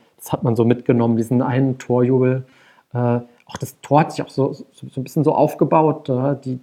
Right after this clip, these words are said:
die waren davor, hatten so ihre Chancen, haben's nicht gemacht, ne? Äh, die sind ja auch als deutscher Meister gekommen, äh, zu uns ins Stadion zweitausendsieben.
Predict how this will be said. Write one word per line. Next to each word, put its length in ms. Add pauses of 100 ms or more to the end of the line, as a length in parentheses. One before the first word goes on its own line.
(140)
die 100
waren 160
davor, 640
hatten 180
so 80
ihre 180
Chancen, 540
haben's 220
nicht 160
gemacht, 460
ne? 200 (540)
Äh, 500 (380)
die 120
sind 160
ja 60
auch 80
als 140
deutscher 240
Meister 480
gekommen, 600
äh, 220
zu 120
uns 140
ins 120
Stadion 540 (420)
zweitausendsieben. 760